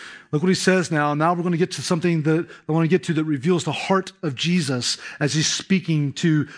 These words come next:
the sheep. Look at verse, the next verse. It says in verse thirty-three, "He will place the sheep on his right,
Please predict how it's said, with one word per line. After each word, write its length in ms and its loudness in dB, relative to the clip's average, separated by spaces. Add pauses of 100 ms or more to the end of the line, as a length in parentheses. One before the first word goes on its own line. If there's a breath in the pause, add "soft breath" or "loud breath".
(120)
the 80 0
sheep. 460 0
Look 120 0
at 120 -2
verse, 260 0 (220 loud breath)
the 40 2
next 180 2
verse. 220 0
It 40 -6
says 240 0
in 40 -4
verse 160 -2
thirty-three, 560 -2 (300 loud breath)
"He 140 6
will 100 4
place 400 0
the 140 0
sheep 340 0
on 120 2
his 220 -2
right, 560 -4